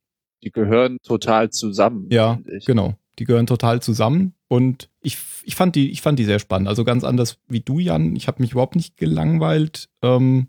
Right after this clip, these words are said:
Speaker 2: es ist halt so, es ist halt echt mittlerweile Tempo drin, das, was der Mario auch sagte. Und warum ich eine dreiundzwanzig gebe, ist letztendlich, dass jetzt diese Geschichte mit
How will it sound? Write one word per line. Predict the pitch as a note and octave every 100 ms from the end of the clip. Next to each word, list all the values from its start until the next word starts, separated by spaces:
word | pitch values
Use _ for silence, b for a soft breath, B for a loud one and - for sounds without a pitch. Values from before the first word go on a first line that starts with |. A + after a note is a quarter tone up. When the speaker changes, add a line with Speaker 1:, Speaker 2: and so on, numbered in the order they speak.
| _ _ -
Speaker 2:
es | A2+
ist | E3 -
halt | F3 D#3+
so, | - D3 D3+ - - - -
es | E3 D#3+
ist | D3+
halt | D#3 -
echt | D3+ - _ -
mittlerweile | D3 D3 C#3+ C#3+ C#3
Tempo | C#3+ E3 F3 A#2+
drin, | - A2+ A2+
das, | A2+
was | A#2 A2
der | G#2+
Mario | A#2 F3 A#2+ F#2+
auch | F#2+
sagte. | A2 G#2 - A2 A2 B B B B _
Und | C3 C3 - _ _ _ _ _
warum | A2 B2 C3 D3+
ich | F3+
eine | D#3
dreiundzwanzig | C3+ C3 C3 B2 C3+ D#3+ -
gebe, | D#3 D#3
ist | C#3 -
letztendlich, | B2 B2+ - B2+ C3 C3+ C3 -
dass | A2 A#2 -
jetzt | A2+ -
diese | A#2 A2+
Geschichte | G#2+ A#2+ A2 -
mit | A2+ G#2+